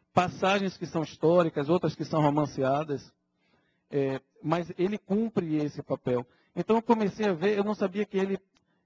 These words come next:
é, José Garibaldi tinha lutado em dois, em dois países.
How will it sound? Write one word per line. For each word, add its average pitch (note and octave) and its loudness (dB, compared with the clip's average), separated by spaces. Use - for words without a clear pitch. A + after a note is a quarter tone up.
é, D3 -4
José D#3+ 4
Garibaldi F3 2
tinha G#3 0
lutado G3 0
em F#3+ -2
dois, F#3+ 4
em D3+ -4
dois E3 2
países. C3+ -2